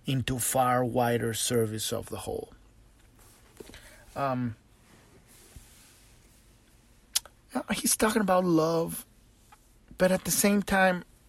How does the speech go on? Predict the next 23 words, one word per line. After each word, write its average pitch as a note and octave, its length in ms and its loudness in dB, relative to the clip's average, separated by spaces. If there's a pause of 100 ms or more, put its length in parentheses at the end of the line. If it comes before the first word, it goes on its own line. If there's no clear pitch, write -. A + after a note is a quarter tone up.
(140)
we're G#3 80 4
talking A#3 300 2
about F3+ 260 0
the D#3+ 80 -2
city. B2+ 480 0 (680)
That E3+ 240 4
stuff - 500 2
happens E3 440 0
on C3+ 160 0
the A#2 80 2
gift. B2+ 560 -4 (720)
The - 140 4
service, C#3 680 6
the C#3 120 2
love, C3+ 460 6
all E3 280 4
of D3 80 -4
that D3 220 4
stuff C#3+ 360 2
happens C#3 600 -2
in B2 140 2
the G#2 80 0
gift. A2 540 -6